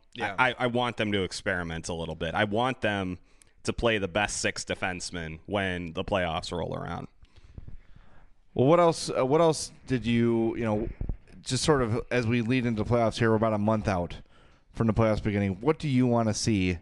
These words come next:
Speaker 1: in the next month, um, to make yourself feel as confident as you can about the playoffs?
Speaker 2: Frankly, I wanna see if Patrick Kane can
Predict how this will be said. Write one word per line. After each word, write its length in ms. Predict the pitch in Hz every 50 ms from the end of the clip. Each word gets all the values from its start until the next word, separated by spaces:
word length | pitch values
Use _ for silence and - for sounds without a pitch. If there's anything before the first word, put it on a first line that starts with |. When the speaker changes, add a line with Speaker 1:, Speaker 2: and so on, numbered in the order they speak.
| - _ -
Speaker 1:
in 120 | 107 104
the 80 | 104 104
next 260 | 107 104 - - -
month, 500 | 98 104 101 95 90 90 - - - - - - _ _ _ _ _ _ _ - _ - -
um, 440 | - 104 101 98 95 95 92 90 90 -
to 120 | - 107
make 160 | 110 107 90
yourself 340 | 98 104 98 - 117 101 92 -
feel 380 | - 107 104 98 95 95 104
as 120 | 104 98 -
confident 380 | - 123 110 98 101 101 98
as 80 | 90 90
you 60 | 90
can 220 | - 104 95 90
about 160 | 85 82 82 -
the 60 | 80
playoffs? 480 | - 85 80 76 58 - - - -
Speaker 2:
Frankly, 320 | - - 143 - 294 226 202
I 60 | 98
wanna 180 | 123 139 92 82
see 160 | - - 95
if 100 | 87 -
Patrick 420 | - 98 95 95 - - - -
Kane 340 | - 107 104 101 98 95 92
can 440 | - - 95 85 85 85 82 82